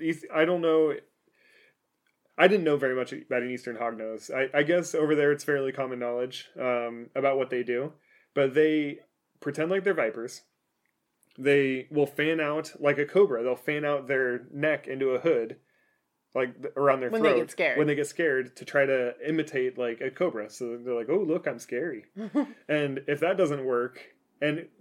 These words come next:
Speaker 1: I, I, I stepped too close to him and he did that. There, there was a little guy did that, and I was like, "Oh," and I should have taken a video of it 'cause that was super cool. But then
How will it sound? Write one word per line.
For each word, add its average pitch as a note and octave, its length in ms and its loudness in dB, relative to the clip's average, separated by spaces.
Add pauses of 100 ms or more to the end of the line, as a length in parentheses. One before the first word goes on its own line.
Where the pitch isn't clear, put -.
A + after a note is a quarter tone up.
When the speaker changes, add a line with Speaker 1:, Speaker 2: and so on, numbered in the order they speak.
(300)
Speaker 1:
I, D3+ 180 0 (120)
I, D3 300 4
I D3 80 8
stepped D3+ 360 0
too D#3 120 2
close D3+ 260 0
to D3 100 -2
him C3 80 -4
and B2+ 100 -6
he C3+ 80 -4
did C3+ 180 -4
that. A#2 340 -4
There, B2+ 160 -2
there B2+ 220 -4
was B2 120 -2
a C3 60 0
little B2+ 240 0
guy B2 180 -2
did B2+ 180 -6
that, A#2 280 -8 (500)
and C3+ 420 2 (540)
I C3+ 60 -4
was C3+ 80 -2
like, C3 100 2
"Oh," F3+ 260 2 (260)
and C#3 140 0
I C3+ 80 2
should D#3 180 -2
have C#3+ 80 -8
taken D3+ 200 0
a C#3 40 -2
video D3 260 2
of B2+ 80 -4
it B2 80 -4
'cause B2+ 100 -4
that C3 80 0
was C3 120 -2
super C#3+ 240 -4
cool. C#3+ 380 -2 (440)
But C3 480 0 (300)
then D3+ 440 2